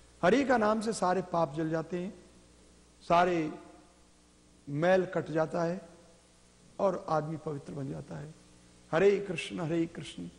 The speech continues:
कृष्ण कृष्ण, हरे हरे, हरे राम, हरे राम,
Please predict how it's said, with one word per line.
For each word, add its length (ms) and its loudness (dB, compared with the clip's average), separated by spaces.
कृष्ण 320 0
कृष्ण, 360 -6
हरे 240 0
हरे, 240 -2
हरे 200 8
राम, 440 4
हरे 200 2
राम, 360 -2